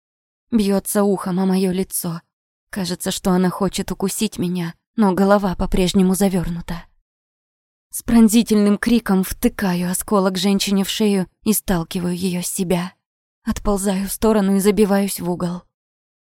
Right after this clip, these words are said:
Женщина бьется в конвульсиях, а я не могу отвести от нее взгляда. Меня трясет. Пытаюсь успокоиться, но рыдания вырываются из глубины моей души, которая темнеет на глазах.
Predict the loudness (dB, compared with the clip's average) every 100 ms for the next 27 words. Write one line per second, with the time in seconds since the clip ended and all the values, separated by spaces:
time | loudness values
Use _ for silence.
0 | -6 -2 0 0 0 0 0 0 -2 -2
1 | -4 -2 0 2 0 -2 -8 -10 -12 _
2 | 0 0 2 2 4 4 2 0 -4 -4
3 | -6 -6 -6 -6 -2 -2 -2 -4 -6 -6
4 | -6 -8 -10 _ _ _ _ _ -2 0
5 | 2 0 -6 -8 -8 -10 -12 -14 -16 _
6 | _ _ _ _ _ -10 -4 -2 0 -2
7 | -6 -6 -2 0 0 0 -6 -6 -2 -2
8 | 2 2 2 2 2 2 2 2 2 2
9 | -2 -2 -2 -2 0 2 4 4 4 2
10 | 2 0 -2 -4 -4 -4 _ _ -8 -4
11 | -2 -2 -4 -8 -2 0 2 2 -2 -6
12 | -4 -4 -4 -6 -8 -8 -12 -20